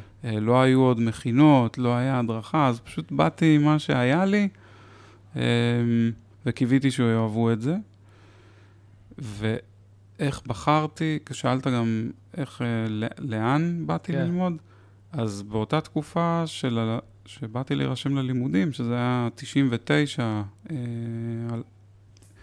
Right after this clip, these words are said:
Speaker 1: התחלתי ללמוד באלפיים, אז בתשעים ותשע נרשמתי, היה את הסדרה פלורנטין, וכל ה-,
Speaker 2: <laughs>
Speaker 1: כל העניין הזה,
Speaker 2: כן.
Speaker 1: שזה היה, וואו, פלורנטין,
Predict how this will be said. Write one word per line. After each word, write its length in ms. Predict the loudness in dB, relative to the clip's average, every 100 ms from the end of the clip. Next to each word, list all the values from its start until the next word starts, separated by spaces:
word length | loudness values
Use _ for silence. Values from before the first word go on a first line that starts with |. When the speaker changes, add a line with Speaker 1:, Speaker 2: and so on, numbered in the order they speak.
| -20 -16
Speaker 1:
התחלתי 380 | 0 2 4
ללמוד 340 | 4 4 4 2
באלפיים, 540 | -2 0 -2 0 -2
אז 80 | -6
בתשעים 400 | -10 -12 -6 -4
ותשע 300 | -4 -4 -2
נרשמתי, 560 | -2 -2 -2 -2 -2 -4 -6 -18 -20 -20 -20 -6
היה 220 | -2 0
את 100 | -2
הסדרה 440 | -4 -4 0 2 2
פלורנטין, 1000 | 0 0 0 -2 0 2 4 4 2 -2
וכל 400 | -6 -2 0 2
ה-, 540 | 2 2 4 4 2 0 -4 -20 -20
Speaker 2:
<laughs> 400 | -20 -20 -20 -6
Speaker 1:
כל 220 | 0 2
העניין 400 | 4 4 4 4
הזה, 440 | 2 2 2 4 2
Speaker 2:
כן. 20 | 0 -8 -20 -20 -14
Speaker 1:
שזה 300 | -8 -4 -2
היה, 280 | 0 0 0
וואו, 360 | 0 0 0 -4
פלורנטין, 1000 | -8 -6 -6 -8 -8 -4 -2 -2 -4